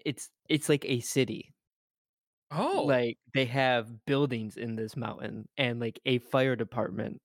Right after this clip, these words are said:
Speaker 1: and cafeterias
Speaker 2: What?
Speaker 1: and hospitals. Yeah,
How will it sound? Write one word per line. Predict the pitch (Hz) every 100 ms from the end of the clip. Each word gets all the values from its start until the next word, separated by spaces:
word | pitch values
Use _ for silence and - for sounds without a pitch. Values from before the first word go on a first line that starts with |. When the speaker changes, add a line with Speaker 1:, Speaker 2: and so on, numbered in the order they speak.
| _
Speaker 1:
and | - 135 120 117 113 120 _ _ _ _
cafeterias | - 131 135 - 147 147 135 117 110 110 - _
Speaker 2:
What? | 156 165 196 330
Speaker 1:
and | - 123
hospitals. | - 135 131 _ 120 110 110 113 - _ _
Yeah, | 135 143 151 120